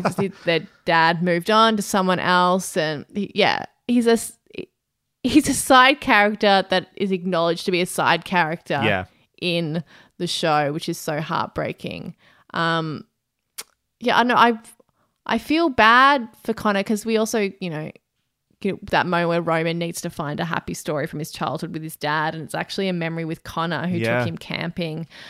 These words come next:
Speaker 1: Um, and he was obviously the older brother and probably looked after them and did things like that a bit. And I, it's just very sad. <laughs> And then he's in this
Speaker 2: Absolutely.
Speaker 1: poor relationship with this woman that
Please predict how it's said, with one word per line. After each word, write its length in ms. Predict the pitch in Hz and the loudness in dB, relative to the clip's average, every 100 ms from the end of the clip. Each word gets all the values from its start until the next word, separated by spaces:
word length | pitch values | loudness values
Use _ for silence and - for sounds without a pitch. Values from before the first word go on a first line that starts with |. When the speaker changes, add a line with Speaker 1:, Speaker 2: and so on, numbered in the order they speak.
| - - - | -20 -20 -8
Speaker 1:
Um, 480 | 160 160 160 156 170 - - _ | -4 -2 -2 -6 -10 -14 -20 _
and 140 | 185 190 | 0 0
he 40 | |
was 220 | 190 - - | 0 -4 -6
obviously 300 | 185 185 170 | -4 -4 -4
the 160 | - - | -4 -4
older 460 | - - - - - _ _ - | -2 -2 -4 -4 -8 _ _ 4
brother 380 | 233 233 226 | 6 6 4
and 280 | 214 190 180 - - | 4 2 -2 -8 -4
probably 220 | 226 254 | -2 0
looked 260 | 220 220 | 0 2
after 320 | 196 196 - 196 | 2 2 0 -2
them 320 | 185 175 175 | 0 0 -2
and 240 | 170 170 | -4 -6
did 220 | 180 175 - | -6 -6 -6
things 240 | 175 175 | -6 -6
like 160 | 165 - | -6 -2
that 280 | 175 170 - - | -2 -2 -6 -6
a 100 | 202 | -6
bit. 380 | 196 208 226 185 | -2 -2 0 0
And 180 | 165 160 | -2 -2
I, 140 | 180 - _ _ - | -4 -6 _ _ -14
it's 140 | 196 | -4
just 200 | 254 - | -4 2
very 220 | 269 294 | 4 4
sad. 520 | - 202 190 - - - | 2 -4 -6 -8 -8 -10
<laughs> 60 | - _ - - - - | -12 _ -20 -20 -8 0
And 140 | 208 | 4
then 80 | 208 | 4
he's 140 | 214 | 4
in 80 | 220 | 2
this 180 | 208 214 | 2 0
Speaker 2:
Absolutely. 160 | - - | -2 2
Speaker 1:
poor 440 | 202 185 180 - _ 214 202 - | 4 6 4 2 _ -20 -12 -4
relationship 420 | 175 156 233 190 | 0 0 0 -2
with 80 | 165 | -2
this 160 | 196 196 | -6 -2
woman 360 | 180 170 165 | 0 0 0
that 380 | 165 151 - | 2 2 -2